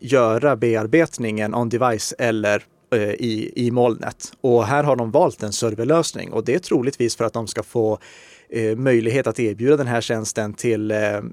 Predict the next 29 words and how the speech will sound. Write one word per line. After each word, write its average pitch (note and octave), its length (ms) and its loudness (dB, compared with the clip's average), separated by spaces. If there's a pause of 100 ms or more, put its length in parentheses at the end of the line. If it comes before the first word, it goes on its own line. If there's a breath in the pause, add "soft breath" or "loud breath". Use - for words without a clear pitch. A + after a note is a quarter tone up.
(220)
ja, D3+ 140 0
mobiltelefoner C#3+ 800 0
som C#3 180 -4
inte A#2 180 -4
har C3 280 2
samma G#2 360 -4
kraft - 340 -4
att A2+ 100 -8
kunna G#2+ 200 -10
göra G#2+ 280 -2
den F3+ 100 -4
här A#2 140 -2
bearbetningen, G#2+ 760 -6 (300 loud breath)
eller D3+ 260 2
att B2 120 0
de C3 140 0
inte A#2+ 280 -2
ville A2+ 260 2
göra A2 720 0 (140)
anpassning A#2+ 800 -4
av B2+ 320 2
den A2+ 180 -4
här A2+ 220 -2
tekniken A2 680 -6
till A2 260 -2
flera A2+ 300 -2
olika A2 280 -2
mobiltelefoners A2+ 880 -2
förutsättningar, B2 800 -2